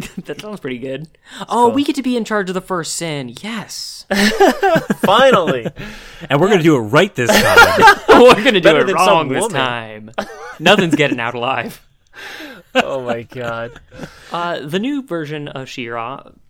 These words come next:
Speaker 1: but, uh, so, some kind of generalities is that rather than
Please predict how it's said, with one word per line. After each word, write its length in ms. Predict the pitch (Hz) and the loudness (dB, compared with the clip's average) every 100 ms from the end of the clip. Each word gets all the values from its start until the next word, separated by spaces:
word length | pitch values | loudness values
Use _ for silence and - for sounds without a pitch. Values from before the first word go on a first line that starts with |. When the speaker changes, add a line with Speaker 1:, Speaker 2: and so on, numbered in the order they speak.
| _ _ | _ _
Speaker 1:
but, 340 | - 143 139 139 | -16 -10 -10 -8
uh, 280 | 131 127 - | -10 -10 -12
so, 180 | 180 147 | -12 -10
some 260 | 190 165 | -10 -10
kind 160 | 170 165 | -12 -12
of 80 | 127 | -8
generalities 800 | 143 135 123 135 127 120 117 131 | -6 -6 -6 -6 -8 -10 -12 -14
is 140 | 113 | -10
that 320 | 135 127 120 | -10 -10 -10
rather 280 | 147 180 214 | -8 -6 -8
than 440 | 170 151 143 139 | -8 -10 -10 -14